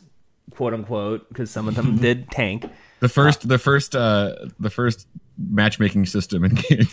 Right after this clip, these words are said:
Speaker 2: in
Speaker 1: The first
Speaker 2: gaming.
Speaker 1: matchmaking system, which would only get better from here. <laughs>
Speaker 2: <laughs> Yes.
Speaker 1: So there is a choice of five different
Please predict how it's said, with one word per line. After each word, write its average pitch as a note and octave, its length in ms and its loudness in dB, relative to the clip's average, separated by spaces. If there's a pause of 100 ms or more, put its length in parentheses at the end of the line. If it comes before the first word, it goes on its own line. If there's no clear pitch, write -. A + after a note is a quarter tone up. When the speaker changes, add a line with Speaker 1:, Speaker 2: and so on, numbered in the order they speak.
(220)
Speaker 2:
in C#3+ 140 0
Speaker 1:
The D#3 80 4
first E3+ 260 6
Speaker 2:
gaming. D#3 160 2
Speaker 1:
matchmaking D#3+ 520 0
system, D3 680 0 (580)
which C#3 220 0
would E3+ 160 4
only G3 260 8
get F3 260 6
better D#3 280 10
from E3 240 4
here. C3 680 4
<laughs> D#3+ 160 -4 (420)
Speaker 2:
<laughs> - 0 - (600)
Yes. - 440 -4 (1160)
Speaker 1:
So D#3 320 0
there D#3 180 4
is C#3+ 340 8
a D3 60 4
choice E3 420 2
of C3+ 200 4
five E3 480 0
different D#3+ 300 2